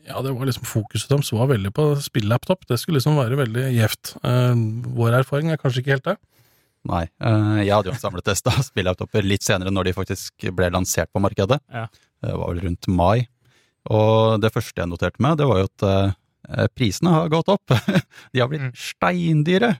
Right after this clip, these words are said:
Speaker 3: Ja.
Speaker 2: Og ja, eh, femti-serien er kraftig den, men veldig mye av den økte krafta har jo med den der flerbildegenereringa til Nvidia å gjøre. Og den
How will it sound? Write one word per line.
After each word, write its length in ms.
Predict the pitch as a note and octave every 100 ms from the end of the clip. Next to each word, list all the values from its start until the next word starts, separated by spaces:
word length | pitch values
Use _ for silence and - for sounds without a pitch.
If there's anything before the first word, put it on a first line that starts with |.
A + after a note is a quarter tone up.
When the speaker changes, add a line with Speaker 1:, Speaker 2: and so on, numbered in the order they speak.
| _
Speaker 3:
Ja. 200 | - A2 A2 _ _ _
Speaker 2:
Og 260 | - D#3+ F3 - _ _ _ _
ja, 340 | B2 C3 F#3 E3+ _ -
eh, 360 | C3 C3+ C#3 C#3 - -
femti-serien 600 | - A2 - - G2+ D3
er 120 | C#3+ A#2
kraftig 320 | B2+ - C3+
den, 180 | D#3 E3 _
men 260 | B2 B2+ B2+ - G#2+ A#2
veldig 280 | B2 F#2 B2
mye 140 | G#2+
av 60 | G#2
den 300 | G2 G2+ G2+ _ -
økte 300 | G2 - G2
krafta 300 | F2+ - F#2+
har 140 | F#2
jo 60 | F2
med 140 | F2
den 120 | E2+
der 80 | E2
flerbildegenereringa 1000 | - G2+ E2+ F2 D#2+ F2+ F2 F2 F2+ F#2+
til 140 | - F2+
Nvidia 320 | F2 F2 F2
å 80 | E2+
gjøre. 200 | F2+ B2+ - _ _ _ _
Og 120 | - F2
den 280 | F2 F#2+